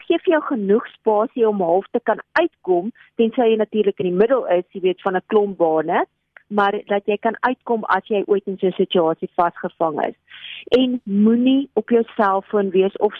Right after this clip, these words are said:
so in so diep gesprek wees met die passasiers in jou motor dat jy nie weet wat om jou aangaan nie. Kyk maar gereeld om jou, in jou triespieeltjies, jy weet, oor jou skouers, of jy sien daar's iemand wat aankom wat nie behoort aan te kom nie. Dan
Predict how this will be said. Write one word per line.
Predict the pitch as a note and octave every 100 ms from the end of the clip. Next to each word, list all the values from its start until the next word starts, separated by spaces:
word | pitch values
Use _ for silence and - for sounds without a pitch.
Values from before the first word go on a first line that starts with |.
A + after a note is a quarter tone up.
| -
so | D4 D#4 D4
in | A#3 A3 -
so | D4 -
diep | G3+ -
gesprek | A#3 _ G#3 G3 -
wees | G3+
met | G3+
die | G3
passasiers | G3 G3 G3 A#3 A#3 -
in | G#3
jou | G3+ F#3+
motor | E3+ F3 - D#3 - _ - _
dat | G3 -
jy | G3
nie | G3+ A3+ F3
weet | - F#3 E3+ - _ _
wat | F3+ -
om | F#3
jou | F3+
aangaan | - F3 F3+ - F#3
nie. | F#3 _ _
Kyk | - F4 F#4+
maar | G4 F4+
gereeld | E4+ B3+ A#3+ A#3+
om | - A3+
jou, | A3+ A3+
in | A#3 A#3+
jou | A#3+ -
triespieeltjies, | A3 - _ G#3+ G#3 - A3 - - _
jy | A3+
weet, | A3+ A3+
oor | B3+ B3
jou | A#3 A#3
skouers, | - G#3+ G3 G3+ G#3 _ - _ -
of | A#3 -
jy | A#3 -
sien | A#3+ G#3+
daar's | F#3+ G3
iemand | G3+ G3 F#3
wat | F#3 -
aankom | F#3 F#3 - F#3+
wat | F3 -
nie | F#3
behoort | F3 F3 E3+
aan | - D#3+ D#3
te | D#3+
kom | - D#3 D3+
nie. | - - _ - -
Dan | C#4